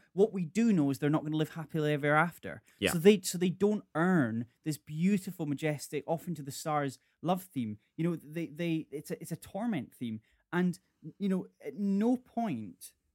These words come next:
Speaker 1: is this more poignant than the love pledge and the arena. 'Cause love pledge and the arena, dare I say it, is one of the best scenes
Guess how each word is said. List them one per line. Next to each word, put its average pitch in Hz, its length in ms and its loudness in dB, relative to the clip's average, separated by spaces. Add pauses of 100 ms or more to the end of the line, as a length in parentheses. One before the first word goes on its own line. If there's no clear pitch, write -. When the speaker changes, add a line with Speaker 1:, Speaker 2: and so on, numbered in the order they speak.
(260)
Speaker 1:
is 143 200 -4
this 160 440 -6 (140)
more 160 340 0
poignant 175 580 -4
than 147 160 0
the 143 80 4
love 151 340 0
pledge 135 600 -8
and 139 200 0
the 131 80 0
arena. 151 420 -6 (440)
'Cause 151 140 0
love 202 360 -2
pledge 202 540 -4
and 147 180 -2
the 135 120 0
arena, 131 500 -8 (1080)
dare 208 260 4
I 185 100 -2
say 175 320 -6
it, 85 260 -10
is 131 160 -8
one 156 260 -2
of 180 120 -8
the 156 80 -6
best 160 460 -8
scenes 185 420 -10